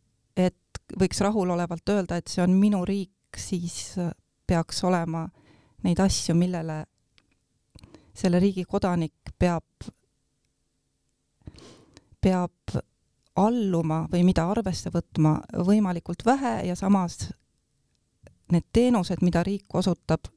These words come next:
need, neid võiks olla siis võimalikult palju ja need võiks olla i-, inimestele hästi kättesaadavad ja tegema inimeste elu hästi mugavaks. Nii et mis asi see minu riik on, et see on üldse ju,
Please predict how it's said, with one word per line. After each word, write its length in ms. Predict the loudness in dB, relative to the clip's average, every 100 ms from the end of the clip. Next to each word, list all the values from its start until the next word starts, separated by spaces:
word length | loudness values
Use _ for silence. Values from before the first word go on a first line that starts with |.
| _ 0
need, 220 | 0 0 2
neid 220 | 2 4
võiks 160 | -2 0
olla 300 | 2 2 2
siis 380 | -2 -6 -6 -12 -16 -20 -20 _ _ 4
võimalikult 480 | 4 4 -2 -6 0
palju 300 | 2 2 0
ja 100 | -2
need 160 | -4 -6
võiks 240 | -6 0
olla 480 | 2 2 2 0 -2 -4
i-, 180 | -6 -6
inimestele 800 | 2 6 6 4 0 -4 -2 -2 -6 _ _ _ _ _ -20 -20 -20 _ _ _ _ _ _ _ -2
hästi 300 | -2 -4 0
kättesaadavad 960 | 0 0 0 0 0 -2 -2 -2 -2
ja 100 | -4
tegema 440 | -4 -4 -2 0 0
inimeste 520 | 2 0 -2 0 4
elu 160 | 4 4 0 0
hästi 500 | 0 -2 -4 -2 0 -2 -4 -12 -18 -20 -20 -20 -2
mugavaks. 760 | 2 2 0 -2 -8 -10 -6 0
Nii 180 | 2 2
et 460 | 0 _ _ -20 -20 _
mis 120 | 0 4
asi 160 | 2
see 160 | 0 0
minu 200 | 0 0
riik 300 | -2 -2 -2
on, 220 | 0 0
et 80 | -4
see 200 | -2 2
on 120 | 2 0
üldse 320 | -4 -6 -2
ju, 160 | -2